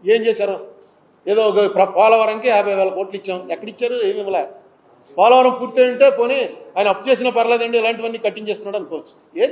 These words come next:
కట్టట్లే. అయోధ్యలో గుడి కట్టారు, పటేల్ విగ్రహం కట్టారు, ఇంకా ఎక్కడ ఏం చేశారు? రైళ్లు వేస్తున్నారు, సూపర్ స్పీడ్ రైళ్లు వేస్తున్నారు. నేను ఎప్పటి నుంచో చెప్తున్నాను, క్యాపిటలిజం వర్సెస్ సోషలిజం. బీజేపీ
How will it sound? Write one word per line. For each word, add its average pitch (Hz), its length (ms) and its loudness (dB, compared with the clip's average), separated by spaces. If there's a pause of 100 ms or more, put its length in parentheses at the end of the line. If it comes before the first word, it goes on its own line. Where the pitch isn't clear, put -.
కట్టట్లే. 240 340 -6 (760)
అయోధ్యలో 220 460 2
గుడి 208 180 -4
కట్టారు, 208 380 -2
పటేల్ 208 300 -2
విగ్రహం 185 300 -4
కట్టారు, 139 260 -10 (1080)
ఇంకా 240 140 2 (100)
ఎక్కడ 240 160 0 (120)
ఏం 233 120 0
చేశారు? 190 360 0 (140)
రైళ్లు 233 240 4
వేస్తున్నారు, 202 380 0 (520)
సూపర్ 233 360 4
స్పీడ్ 226 280 -6
రైళ్లు 220 220 0
వేస్తున్నారు. 156 340 -6 (100)
నేను 170 140 -4
ఎప్పటి 226 180 -12
నుంచో 254 220 -2
చెప్తున్నాను, 220 340 -4 (400)
క్యాపిటలిజం 226 640 2 (300)
వర్సెస్ 208 340 -4 (460)
సోషలిజం. 196 440 -2 (1040)
బీజేపీ 240 380 2